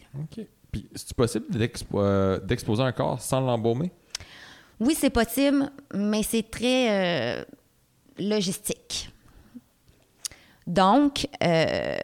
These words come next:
Speaker 1: dans un délai de vingt-quatre heures après le décès, euh, on peut présenter, exposer aux gens la personne, euh, décédée. Évidemment, on ferme toujours les yeux, la bouche, on fait une préparation,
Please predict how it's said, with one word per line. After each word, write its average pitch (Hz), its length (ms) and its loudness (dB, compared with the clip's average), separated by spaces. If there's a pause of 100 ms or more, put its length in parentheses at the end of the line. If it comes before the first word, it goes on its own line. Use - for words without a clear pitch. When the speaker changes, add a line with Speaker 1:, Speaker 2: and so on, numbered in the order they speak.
Speaker 1:
dans 277 220 2
un 320 80 2
délai 226 200 4
de 208 60 -2
vingt-quatre 196 380 0
heures 190 120 2
après - 220 0
le 156 60 -2
décès, 202 580 2 (240)
euh, 147 360 0 (120)
on 180 100 -2
peut 196 280 -2 (480)
présenter, 151 440 -2 (220)
exposer 151 540 0 (140)
aux 165 120 -2
gens 151 300 -2
la 151 100 0
personne, 151 460 -2 (480)
euh, 127 300 0
décédée. 143 440 -4 (120)
Évidemment, 165 380 2
on 151 60 -2
ferme 147 180 0
toujours 147 260 0
les 135 200 0
yeux, 151 80 0
la 135 140 0
bouche, 156 320 0
on 127 180 -2
fait 135 120 0
une 135 100 0
préparation, 117 600 -2